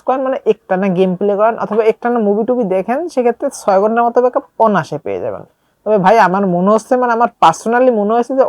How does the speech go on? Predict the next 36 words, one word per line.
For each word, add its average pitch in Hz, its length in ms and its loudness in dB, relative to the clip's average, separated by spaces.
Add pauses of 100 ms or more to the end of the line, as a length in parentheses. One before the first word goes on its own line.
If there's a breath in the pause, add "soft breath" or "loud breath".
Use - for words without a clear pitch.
Honor-এর 220 400 6 (120)
এই 226 80 6 (180)
যে 226 80 6 (400)
বিশেষ 240 260 4
করে 247 100 4 (100)
এই 277 140 4
ফোনটির 254 380 0 (560)
চার্জারের 208 400 6
দিকে 240 180 0
একটু - 120 -2 (100)
বেশি 196 200 0 (100)
গুরুত্ব 196 200 -4 (140)
দেওয়া 190 220 4
উচিত 208 220 -6
ছিল, 180 120 -2 (140)
মানে 180 140 -4 (240)
ব্যাটারি 190 340 6
হিসেবে 262 220 0 (100)
চার্জারটা 202 340 2 (140)
বেশি 202 220 4 (140)
দুর্বল 170 360 2
হয়ে 143 180 -4
গেছে। - 180 -10 (240)
ফোনটিতে 285 300 2 (140)
আরও 262 220 6
পেয়ে 233 160 6
যাবেন 226 160 4 (100)
সিক্স 226 200 0
পয়েন্ট 269 180 0
ফিফটি 254 200 0 (120)
সিক্স 226 260 -2
ইঞ্চি 247 160 0 (100)
ডিসপ্লে, 226 320 0 (140)
thickness 220 320 -4 (100)
এইট 175 160 -6
পয়েন্ট 240 180 -4